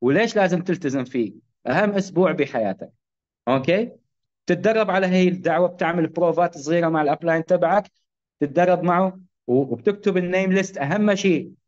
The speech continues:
مية وخمسين اسم تكون كاتبهم. المفروض إذا أنت عم تطلع علي هلأ تكون أنت كاتبهم، مطلع عشرين اسم، مصنفهم بالخانات تبعه، ومطلع أهم عشر أسماء،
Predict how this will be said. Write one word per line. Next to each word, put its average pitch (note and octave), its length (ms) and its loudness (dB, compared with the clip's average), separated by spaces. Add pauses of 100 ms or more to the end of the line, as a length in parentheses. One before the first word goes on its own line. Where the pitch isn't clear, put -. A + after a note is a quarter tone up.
(580)
مية F#3 220 2
وخمسين G3 500 0
اسم F3+ 360 2
تكون F3 280 0
كاتبهم. D#3+ 400 0
المفروض D#3+ 360 0
إذا D#3 220 0
أنت E3 120 -2
عم C#3 120 0
تطلع D#3+ 400 -2
علي D3 320 2
هلأ F3+ 380 0 (180)
تكون F3 140 2
أنت F3+ 160 0
كاتبهم، F3 760 0 (100)
مطلع F3 360 2
عشرين F3+ 420 0
اسم، F#3 280 -4 (220)
مصنفهم F#3 840 0 (160)
بالخانات E3 600 0
تبعه، F3+ 440 0 (260)
ومطلع D#3+ 540 2
أهم F#3 220 0
عشر F3 300 -2
أسماء، F3+ 420 -2